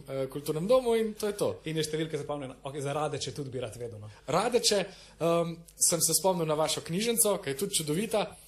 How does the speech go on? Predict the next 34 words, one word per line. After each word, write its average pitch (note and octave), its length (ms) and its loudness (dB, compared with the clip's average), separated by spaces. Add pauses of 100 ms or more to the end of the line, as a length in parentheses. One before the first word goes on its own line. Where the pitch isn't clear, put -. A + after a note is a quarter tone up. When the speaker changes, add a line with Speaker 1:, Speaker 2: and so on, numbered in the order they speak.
(540)
Speaker 1:
Zdaj, F#3+ 300 0
ta G3 140 0
sistem, A3+ 340 2
ki E3 80 -4
ga E3+ 100 2
jaz G3 140 2
uporabljam F3+ 460 -2
za D3+ 100 0
števila, F3 320 0
je D#3 80 0
malo E3+ 160 -2
bolj F3 140 -2
zapleten. C#3 540 -4 (560)
Ampak D#3 280 -2 (280)
za C3+ 200 0
ena F#3+ 200 0
štiri F#3 260 0
tri F3+ 200 -2
tri G3+ 220 0
jaz F3+ 160 4 (600)
uporabljam F#3 680 0 (240)
enega D#3+ 420 0
soseda F3+ 480 2
iz D3+ 140 0
Brestanice, F#3 600 0
ki - 140 -2
sesa F3 540 2
knjige C#3+ 360 -4
po - 120 -12
knjižnici. G2 540 -4 (560)
Če, F3+ 260 2
če F3 180 0
poenostavim, D#3+ 680 0
recimo, G#3 400 0